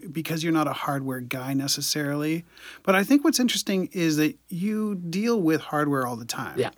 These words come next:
Speaker 1: But you're not a hardware nerd.
Speaker 2: No, and I mean, my, my knowledge of hardware is definitely limited. I know what things do.
Speaker 1: Mm-hmm.
Speaker 2: I kind of know the general area we need to be looking at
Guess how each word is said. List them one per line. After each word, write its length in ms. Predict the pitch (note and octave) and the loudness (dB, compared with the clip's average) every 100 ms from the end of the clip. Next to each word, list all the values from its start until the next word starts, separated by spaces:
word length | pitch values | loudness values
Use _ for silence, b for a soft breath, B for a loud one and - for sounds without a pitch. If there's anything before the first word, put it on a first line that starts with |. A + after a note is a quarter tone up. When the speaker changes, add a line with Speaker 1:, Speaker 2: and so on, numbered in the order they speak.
| _ _ _ - | _ _ _ -14
Speaker 1:
But 560 | D#3 F3+ F3 B2+ - _ _ _ _ - | -6 2 4 2 -4 _ _ _ _ -6
you're 220 | D3 C#3+ | -2 2
not 280 | C#3+ C3+ B2 - | 2 0 -6 -8
a 240 | B2+ B2 | -6 -6
hardware 360 | A#2 A#2 A#2 G#2+ | -6 -8 -8 -10
nerd. 440 | A2+ B2 F#2+ - - _ | -10 -10 -10 -12 -18 _
Speaker 2:
No, 360 | F#3 F#3 E3 - | 6 8 8 4
and 440 | E3+ E3 D#3 D#3 - | 2 4 6 4 0
I 80 | D3+ | 2
mean, 420 | D#3 D3+ C#3 D#3 - | 4 6 4 2 -2
my, 540 | C#3 C#3 C#3 C#3 C#3+ | 2 4 4 2 0
my 160 | F#3+ C#3 | 0 0
knowledge 480 | C#3 C3 C#3 C#3 B2+ | 2 4 4 4 2
of 100 | A2 | -4
hardware 320 | C3 B2+ B2 | -4 -4 -2
is 100 | A#2 | -2
definitely 360 | A2+ A#2+ D3 A#2+ | -4 -4 -2 -2
limited. 380 | B2+ C3 A2+ A#2+ - | 0 0 0 -6 -4
I 60 | C#3 | 0
know 580 | C#3 C#3+ C3+ C3 B2 A#2 _ _ _ _ _ _ _ - | 2 4 4 4 2 -6 _ _ _ _ _ _ _ -8
what 420 | B2 G#2+ A#2 - - | -6 -4 -4 -6 -6
things 320 | C#3 B2 A2+ | -4 -2 -4
do. 480 | G#2+ E3+ E3+ D#3+ E3 | -2 2 4 4 2
Speaker 1:
Mm-hmm. 400 | D#3+ E3 C#3+ B2+ C3+ | 2 2 2 0 -4
Speaker 2:
I 40 | |
kind 260 | - D3 C#3+ | -2 4 4
of 120 | B2+ | 6
know 180 | C3 C3 | 4 4
the 100 | A#2 | 2
general 400 | G#2+ B2+ B2+ A2+ C3 | -2 0 2 0 0
area 420 | C3+ C#3 D3 C3 | 4 6 6 4
we 160 | A#2+ | 2
need 140 | A#2+ B2 | 0 0
to 60 | |
be 120 | A#2 G#2+ | -2 -4
looking 340 | A#2+ - C#3 | -4 -2 0
at 220 | C3+ - | 0 -2